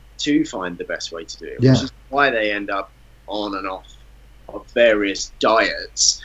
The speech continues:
Speaker 1: And then it really doesn't help them shaming them or making them feel bad for the fact that they, like, quote unquote, fell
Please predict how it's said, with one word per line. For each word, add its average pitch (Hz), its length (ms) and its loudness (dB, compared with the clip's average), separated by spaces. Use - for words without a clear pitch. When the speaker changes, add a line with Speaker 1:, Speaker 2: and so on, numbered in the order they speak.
Speaker 1:
And 127 100 2
then 151 100 6
it 151 120 4
really 170 360 6
doesn't 135 320 2
help 131 340 2
them 110 380 4
shaming 127 680 2
them 101 400 0
or 101 100 -10
making 131 340 0
them 110 180 -2
feel 110 220 2
bad 101 520 2
for 123 80 -6
the 113 100 -4
fact - 320 -2
that 110 160 -4
they, 107 220 2
like, 90 280 0
quote 110 280 4
unquote, 104 400 0
fell 120 640 4